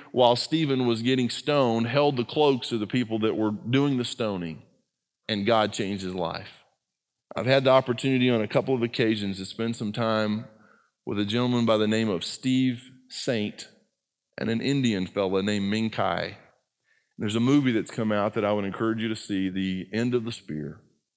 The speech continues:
And it's been fifty years ago or so that this has happened, but I grew up hearing the story of Elizabeth Elliot and Jim Elliot, five men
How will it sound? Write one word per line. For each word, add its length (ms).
And 100
it's 100
been 160
fifty 340
years 320
ago 340
or 120
so 280
that 140
this 180
has 100
happened, 560
but 120
I 160
grew 260
up 140
hearing 200
the 60
story 640
of 100
Elizabeth 560
Elliot 420
and 240
Jim 400
Elliot, 320
five 360
men 460